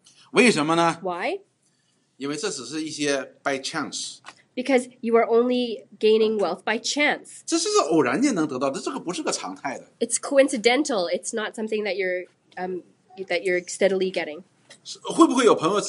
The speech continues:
Speaker 1: 给你送一个，比如说，呃，君临给我们烤了一块蛋糕？
Speaker 2: For example, if Junli makes us a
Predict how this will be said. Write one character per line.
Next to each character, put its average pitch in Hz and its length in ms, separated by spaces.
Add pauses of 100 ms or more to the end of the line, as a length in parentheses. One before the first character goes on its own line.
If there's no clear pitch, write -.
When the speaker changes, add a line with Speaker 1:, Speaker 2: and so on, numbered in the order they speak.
(160)
Speaker 1:
给 190 100
你 160 120
送 170 280
一 143 120
个， 147 200
比 123 140
如 131 100
说， 147 140
呃， 120 1120 (560)
君 214 180
临 139 260 (200)
给 175 80
我 156 80
们 185 100
烤 - 200
了 104 80
一 113 40
块 - 120
蛋 131 180
糕？ 104 260 (380)
Speaker 2:
For 233 100
example, 247 320
if 196 140
Junli 240 260
makes 196 180
us 202 220
a 175 220